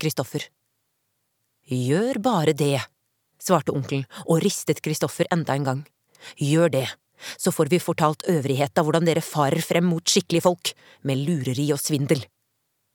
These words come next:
Kristoffer skulle til å protestere, men ble taus da Mobro på nytt la det lange knivbladet inn mot halsen hans. "Kontrakten, om jeg må få be", sa onkelen og tok kniven til side.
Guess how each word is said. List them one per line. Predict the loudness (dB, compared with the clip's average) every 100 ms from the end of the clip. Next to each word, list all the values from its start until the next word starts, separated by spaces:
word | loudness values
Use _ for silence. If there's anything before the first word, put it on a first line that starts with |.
| _ _ _ _ _ _ -6
Kristoffer | -4 -4 -4 -4 -4
skulle | -4
til | -4 -6 -4
å |
protestere, | -2 -2 0 0 0 -6 -16 -4
men | -2 0
ble | -2 -4
taus | -2 -2 -2 -2
da | 0
Mobro | 0 -2 -4
på | 0 0
nytt | 0 -4 -2
la | 0
det | 2
lange | 0 -2 -2
knivbladet | -2 -2 -2 -2 0 -2
inn | -2 -2
mot | -4 -4
halsen | -4 -4 -6
hans. | -6 -12 -16 _ _ _ _ _ _ _ -2
"Kontrakten, | 0 0 2 0 0 -4 -4 -4 _ _ -20 -8 -2
om | 0
jeg | 0
må | -2
få | 0 -2
be", | -2 -6 -18 _ _ _ _ _ _ _
sa | 0 0
onkelen | 0 -6 -8 -10 -14 -20 -10
og | -4
tok | -2 -2
kniven | -2 -2
til | -6 -4
side. | -4 -4 -6